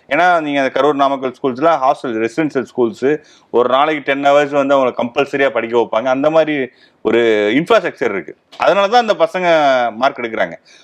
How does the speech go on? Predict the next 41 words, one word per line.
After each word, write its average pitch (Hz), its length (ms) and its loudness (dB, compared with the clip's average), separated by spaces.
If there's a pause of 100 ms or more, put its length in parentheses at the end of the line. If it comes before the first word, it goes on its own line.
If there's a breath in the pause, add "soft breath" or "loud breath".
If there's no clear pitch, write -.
அப்ப 156 180 -4 (120)
அதுக்கான 147 360 -2 (160)
தப்பை 220 320 2
சரி 185 260 0
பண்றதுதான் 175 600 2 (300)
ஒரு, 123 200 2 (260)
ஒரு 117 180 0
விஷயமா 131 340 0
இருக்குமே 107 260 -2
உள்ள 113 180 -2 (360 loud breath)
மேற்கொண்டு 220 440 0
அந்த 190 160 2
தப்பை 160 300 0 (100)
பெருசாக்கிக்கிட்டே 170 600 -2
போக 135 140 0
கூடாது. 98 240 -4 (120)
இவங்க 117 220 -2
நீட் 190 220 -4
கொண்டு 156 180 0
வந்தது 127 180 2
வந்து 104 260 0 (440)
அடித்தட்டு 180 440 -2
மக்களை, 135 460 -2
விளிம்பு 180 300 0
நிலை 165 240 0
மக்களை, 131 380 -2
ஓ 156 180 2
பி 175 120 -2
சி, 165 140 -2
எஸ் 131 160 -2
சி, 165 100 0
எஸ் 156 160 -2
டி 131 80 -4
மக்களை 120 380 -2 (360 soft breath)
கிராமப்புற 175 460 2
மக்களை 139 360 0
இந்த 156 200 0
ரேஸ்ல 214 500 2
இருந்தே 208 200 0
வெளியே 180 220 2
அனுப்புது. 120 300 -6